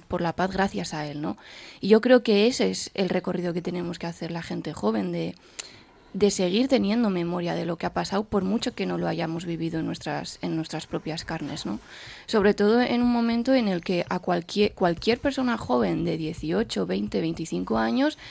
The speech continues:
tiene una facilidad por levantar el brazo que es que, que, que es que da temor, o sea, aterroriza. Entonces, claro, aquí juega también un papel muy importante las redes sociales, ¿no? Es, es verdad que no podemos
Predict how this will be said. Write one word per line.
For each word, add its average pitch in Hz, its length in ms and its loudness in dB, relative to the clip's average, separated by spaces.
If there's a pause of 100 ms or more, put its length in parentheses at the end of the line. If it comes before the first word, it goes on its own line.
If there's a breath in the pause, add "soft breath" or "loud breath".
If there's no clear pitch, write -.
(140 loud breath)
tiene 208 180 4
una 277 140 4
facilidad 247 520 0
por 170 160 -2
levantar 165 380 -2
el 233 140 -2
brazo 233 380 -2
que 220 100 -6
es 196 100 -4
que, 165 260 -6 (400 loud breath)
que, - 120 -12 (200)
que - 100 4
es 185 120 0
que 175 140 0
da 170 100 2
temor, 240 560 4
o 196 60 -6
sea, 196 260 -2
aterroriza. 185 840 0 (540 loud breath)
Entonces, 214 400 4 (480 loud breath)
claro, 254 220 8
aquí 214 180 4
juega 269 320 6
también 262 240 2
un 226 80 2
papel 220 240 2
muy 220 140 0
importante 196 480 -2
las 185 120 -2
redes 190 280 -2
sociales, 196 480 -2
¿no? 208 160 -2
Es, 196 200 0 (120)
es 214 140 2
verdad 226 360 4
que - 160 -6
no 196 160 -2
podemos 220 600 -2